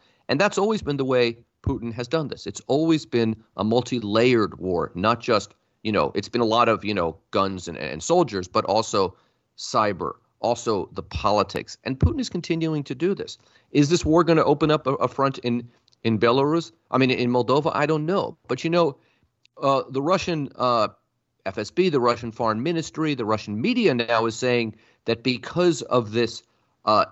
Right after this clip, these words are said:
unrest in Georgia, the Georgian government is gonna have, is gonna, uh, plan a, an, an,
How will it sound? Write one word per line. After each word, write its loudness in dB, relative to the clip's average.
unrest 2
in -4
Georgia, 2
the -2
Georgian 0
government -2
is -10
gonna -2
have, 0
is -10
gonna, -2
uh, 2
plan -2
a, -2
an, -4
an, -6